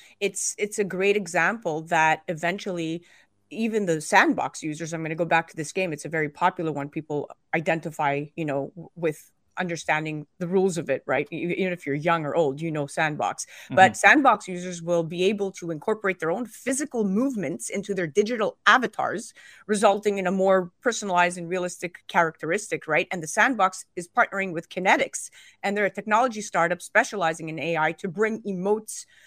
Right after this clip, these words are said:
Speaker 1: Um, these are animations, like we've talked about, that express emotion to video games and virtual worlds. And these emotes are now gonna allow users to animate avatars through customi-,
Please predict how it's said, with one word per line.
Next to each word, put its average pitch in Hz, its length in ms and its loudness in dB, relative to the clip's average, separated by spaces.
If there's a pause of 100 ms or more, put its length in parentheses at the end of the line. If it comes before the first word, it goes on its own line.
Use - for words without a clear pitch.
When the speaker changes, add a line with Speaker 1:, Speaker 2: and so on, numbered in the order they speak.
(140)
Speaker 1:
Um, 170 360 -2
these 175 160 -8
are 180 140 2
animations, 175 720 -2
like 156 160 -6
we've 170 140 -8
talked 170 240 0
about, 170 180 -2
that 160 80 -4
express 185 480 -4
emotion 180 540 -2
to 165 120 -10
video 196 300 -4
games 175 320 -8
and 160 100 -8
virtual 175 380 -6
worlds. 220 380 0
And 180 100 -4
these 208 160 -6
emotes 202 460 -4
are 180 60 -4
now 185 160 4
gonna 180 180 -4
allow 170 160 4
users 190 520 -4
to - 220 -8
animate 226 400 2
avatars 180 600 0 (360)
through 226 140 -6
customi-, 208 580 0